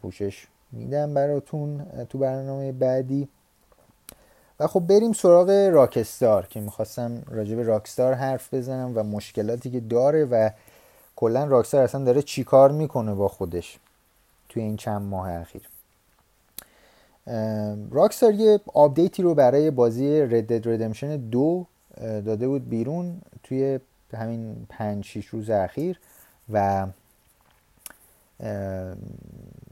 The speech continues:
آپدیت آخری که داد یه سری میشن ها، یه سری مراحل، یه سری اکتیویتی ها به بازی اضافه کرده بود توی ق-، قسمت مالتی پلیر بازی و یه چیزی رو که حالا اصلاً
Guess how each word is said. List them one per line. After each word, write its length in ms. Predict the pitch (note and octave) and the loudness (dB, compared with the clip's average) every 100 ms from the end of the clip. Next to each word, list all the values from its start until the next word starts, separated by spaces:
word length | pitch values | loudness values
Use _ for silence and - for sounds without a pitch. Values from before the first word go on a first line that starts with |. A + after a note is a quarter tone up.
| - - | -20 -8
آپدیت 380 | C3+ D3+ F3+ G3+ | -4 -2 2 4
آخری 360 | F#3 F3+ F3 | 4 2 0
که 120 | E3 | -2
داد 420 | D3+ D3+ D3 C#3+ - _ _ _ - | -2 2 4 2 -2 _ _ _ -12
یه 280 | B2 C3 | -8 -4
سری 300 | E3+ E3 D#3 | -4 -2 -2
میشن 600 | E3+ C#3+ C3 - B2+ A#2 | -2 -2 -4 -4 -6 -6
ها، 240 | A2 C3+ D3 | -6 -6 -4
یه 100 | C3 | -4
سری 240 | - C3 | -4 -6
مراحل، 720 | C3+ A#2 A2 G#2 G#2 C3 D3 C3+ | -4 -4 -2 -2 -2 -2 -2 -6
یه 80 | |
سری 200 | - C3 | -8 -6
اکتیویتی 640 | B2 A2 - A#2 A2 - A#2 | -4 -4 -6 -8 -6 -4 -2
ها 260 | C3 C3+ - _ _ _ | 0 -2 -6 _ _ _
به 80 | A#2+ | -4
بازی 380 | A2 A2 A2 C#3 | 0 0 2 0
اضافه 320 | A#2+ A2+ C#3 | 0 -2 -2
کرده 520 | C#3 C3+ B2+ B2 B2+ | 0 2 2 0 -4
بود 140 | B2+ B2 | -4 -6
توی 280 | C3+ B2+ A2+ | -6 -2 -4
ق-، 260 | - - | -4 -10
قسمت 240 | G#2+ A#2+ D3+ | -10 -8 -6
مالتی 420 | C#3 A#2 A2 A2+ | -4 -4 -4 -6
پلیر 420 | A2+ G#2 B2 F3+ | -4 -2 0 0
بازی 460 | E3 B2 G#2+ G#2 G#2 _ _ _ _ _ _ _ _ _ A#2 G#2+ | 0 0 -2 -8 -8 _ _ _ _ _ _ _ _ _ -16 -2
و 320 | A2 G#2+ G#2+ G#2+ | 0 0 -2 -2
یه 180 | B2+ G#3+ | -2 -2
چیزی 300 | A#3 A3+ A3+ | -2 -2 0
رو 120 | G#3+ | 0
که 140 | G3 | 2
حالا 300 | D#3+ E3 E3+ | 2 2 0
اصلاً 460 | - B2 D#3 D#3 | -2 -6 -8 -8